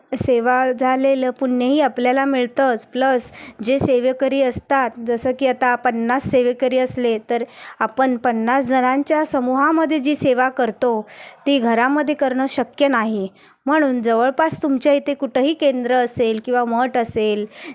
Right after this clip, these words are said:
जिथे वेगवेगळ्या प्रकारच्या सेवा होत असतील तर तुम्ही नक्की जाण्याचा प्रयत्न करा, मी तर म्हणेन.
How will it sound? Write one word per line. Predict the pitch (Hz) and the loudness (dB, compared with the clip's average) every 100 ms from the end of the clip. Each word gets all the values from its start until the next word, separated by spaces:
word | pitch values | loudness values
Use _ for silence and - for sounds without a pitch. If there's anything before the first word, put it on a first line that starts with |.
| 240 | -6
जिथे | 226 262 | 0 2
वेगवेगळ्या | 247 240 247 247 254 | 2 0 0 0 0
प्रकारच्या | 254 247 247 247 262 | -2 0 0 0 -2
सेवा | 269 240 240 233 | 0 0 -2 0
होत | 247 311 285 | 0 2 0
असतील | 240 - 247 226 208 - - - - | -2 -4 -4 -2 -4 -8 -20 -12 0
तर | 269 277 | 0 2
तुम्ही | 269 285 | 0 2
नक्की | 262 - - 277 | 0 -4 -2 0
जाण्याचा | 262 220 226 233 254 | 0 0 -2 0 -2
प्रयत्न | 254 226 220 269 | 0 -2 -2 -4
करा, | 262 254 254 233 196 - - - - | 0 2 2 0 -2 -12 -20 -12 -4
मी | 240 - | -2 0
तर | 254 | 0
म्हणेन. | 240 240 240 208 | 2 0 0 -2